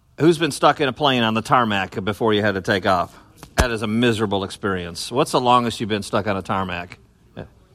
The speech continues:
Two hours? Three? Any higher than three? Five?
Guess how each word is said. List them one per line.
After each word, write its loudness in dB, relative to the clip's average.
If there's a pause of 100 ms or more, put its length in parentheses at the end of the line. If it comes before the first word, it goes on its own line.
Two 8
hours? 2 (580)
Three? 0 (400)
Any 0
higher 6
than -2
three? -2 (1080)
Five? 2